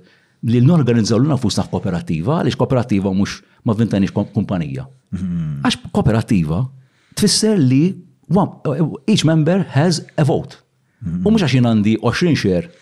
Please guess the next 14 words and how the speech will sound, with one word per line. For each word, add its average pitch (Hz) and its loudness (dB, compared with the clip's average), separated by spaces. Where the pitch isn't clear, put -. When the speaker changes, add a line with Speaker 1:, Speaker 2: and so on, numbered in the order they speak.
Speaker 1:
għandi 120 2
iktar 123 0
voti 98 0
minn 104 2
persuna 95 -2
li 98 -2
għandu 90 -2
share 90 -6
wieħed. 80 -6
Speaker 2:
Mhm. 87 -6
Speaker 1:
Kulħadd 208 -2
għandu 165 2
l-istess 147 -2
vot, 151 -6